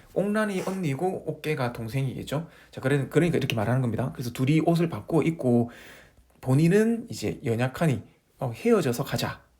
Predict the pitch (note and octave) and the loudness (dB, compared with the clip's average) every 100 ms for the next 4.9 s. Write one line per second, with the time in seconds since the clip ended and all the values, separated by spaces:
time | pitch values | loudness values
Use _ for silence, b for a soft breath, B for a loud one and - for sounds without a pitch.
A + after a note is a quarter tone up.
0 | B B B - G#2 B2 E3+ E3+ C3 C3 | B B B -8 -2 2 0 2 2 4
1 | E3+ F3+ C#3+ B2 B B - E3 F3 F#3 | 4 4 4 2 B B -4 0 2 4
2 | E3+ - A2 D3 C3+ - A#2+ E3 - - | 2 2 0 2 0 2 0 0 -6 -8
3 | C3+ B2+ C3 B2 A2+ F#3+ - B B B | -2 0 2 2 4 0 -2 B B B
4 | B _ - A1 A1 - A2+ D#3+ E3 | B _ -6 -6 -8 0 4 4 4